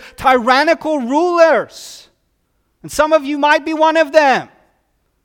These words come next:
This is what's <laughs> going on. But then here's King Jesus. What does he say?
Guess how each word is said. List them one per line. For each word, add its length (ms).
This 180
is 120
what's 200
<laughs> 120
going 280
on. 460
But 120
then 160
here's 380
King 280
Jesus. 600
What 120
does 140
he 120
say? 460